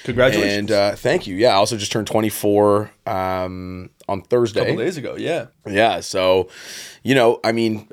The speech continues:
Speaker 2: as time goes on in real estate, I think I'm just trying to more so grow myself. I find growing yourself is a big part of growing your business. So if you're gonna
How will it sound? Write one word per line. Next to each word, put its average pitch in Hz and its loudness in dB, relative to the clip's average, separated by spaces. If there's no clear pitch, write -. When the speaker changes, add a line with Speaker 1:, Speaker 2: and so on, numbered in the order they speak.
Speaker 2:
as 110 -2
time 131 0
goes 127 2
on 107 0
in 101 -6
real 107 0
estate, 131 0
I 98 -6
think 101 -6
I'm 104 -2
just 104 -4
trying 123 -2
to 98 -2
more 110 0
so 156 4
grow 104 2
myself. 95 -6
I 104 -4
find 135 2
growing 120 4
yourself 101 -4
is 90 -4
a 104 -6
big 95 -6
part 101 -2
of 87 -10
growing 92 -4
your 85 -10
business. 107 -6
So 95 -4
if 87 -12
you're 92 -10
gonna 92 -8